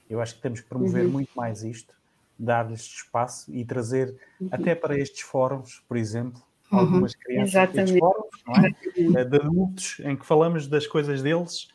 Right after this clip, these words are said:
Speaker 1: e que eles
Speaker 2: Isso
Speaker 1: não
Speaker 2: mesmo.
Speaker 1: têm, não têm uma voz. E, portanto, nós temos que ser os próprios a incluí-los neste processo.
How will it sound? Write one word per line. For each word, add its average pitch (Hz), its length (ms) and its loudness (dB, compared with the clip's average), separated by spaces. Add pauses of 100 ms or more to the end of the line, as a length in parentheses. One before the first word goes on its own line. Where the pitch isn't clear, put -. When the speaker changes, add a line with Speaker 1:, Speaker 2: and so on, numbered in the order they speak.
(240)
Speaker 1:
e 147 60 -8
que 180 120 -2
eles 165 160 4
Speaker 2:
Isso 160 80 0
Speaker 1:
não 196 60 4
Speaker 2:
mesmo. 180 180 4
Speaker 1:
têm, 160 380 0 (140)
não 147 200 -2
têm 147 360 -2
uma 143 200 -2
voz. 113 300 -4 (380)
E, 113 100 -8
portanto, 131 500 -8
nós 131 260 -4
temos 139 220 -6
que - 60 -20
ser 135 260 -4
os 127 140 -10
próprios 135 560 -4
a 135 140 -4
incluí-los 131 680 -4
neste 120 260 -10
processo. - 520 -10